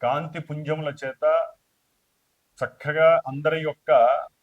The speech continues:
ఆత్మ నిగ్రహ శక్తులని, ఆత్మలని ఆ యొక్క స్వామివారు పరిపాలిస్తూ దివ్య తేజస్సుని కలిగించే విధంగా ఉండేటటువంటి మాసము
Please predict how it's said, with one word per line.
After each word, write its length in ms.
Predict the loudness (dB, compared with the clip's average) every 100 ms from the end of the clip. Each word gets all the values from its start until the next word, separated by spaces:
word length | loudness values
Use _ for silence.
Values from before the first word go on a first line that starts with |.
| _ _ _ -4
ఆత్మ 400 | 2 2 2 -6
నిగ్రహ 440 | -6 -8 -4 -2
శక్తులని, 800 | -4 -8 -16 -12 -6 -6 -6 -12 _ _ _ -2
ఆత్మలని 680 | -2 -4 -4 -2 -2 -6 -12 _ _ _
ఆ 80 | 0
యొక్క 260 | 0 -2 -10
స్వామివారు 720 | -12 -2 -2 0 4 6 6 0
పరిపాలిస్తూ 840 | -10 -2 0 0 -4 _ -16 -16 _ _ _ _ _ _ _ _ _ -16
దివ్య 380 | -14 -10 -4 -4
తేజస్సుని 720 | -4 -6 -6 -10 -10 -10 -2
కలిగించే 560 | -2 -2 -8 -8 -8
విధంగా 520 | -6 -6 -6 4 4
ఉండేటటువంటి 640 | 4 -2 -6 -6 -6 -10 -6
మాసము 680 | -2 -2 -2 -8 -6 -8